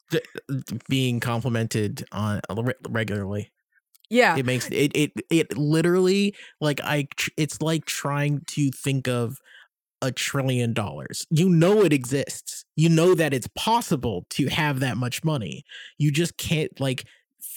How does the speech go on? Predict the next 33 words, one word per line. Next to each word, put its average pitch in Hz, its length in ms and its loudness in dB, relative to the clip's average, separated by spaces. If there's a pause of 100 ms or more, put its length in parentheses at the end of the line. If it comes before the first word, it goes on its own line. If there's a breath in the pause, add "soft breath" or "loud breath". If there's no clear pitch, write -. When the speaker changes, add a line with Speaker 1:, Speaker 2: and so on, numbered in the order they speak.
Speaker 1:
forming 170 460 4
the 143 100 0
concept, 139 1120 -4
like, 123 160 -2
the 127 180 0
actual 120 460 -4
concept 113 680 -4
of 131 180 -10
that - 340 -6 (400 loud breath)
in 123 380 0 (100)
real 135 360 2
life 120 540 -6 (220)
is 117 460 0 (1000)
difficult. - 400 -2 (640)
Speaker 2:
Wow. 170 460 -2 (1800 soft breath)
Speaker 1:
Like, 143 120 0
Speaker 2:
That's - 100 2
Speaker 1:
getting 160 200 4
Speaker 2:
fucked 151 140 2
up. 151 60 4
Speaker 1:
compliments 127 400 2
every 113 180 -2
day. - 320 -6 (220)
Like, 139 220 0
that, 139 320 0
that, 139 240 -2 (400)
I 143 140 0
don't 160 200 2
know 147 120 2
how 127 400 0
I 120 160 -2
would 117 140 -2
handle 156 320 0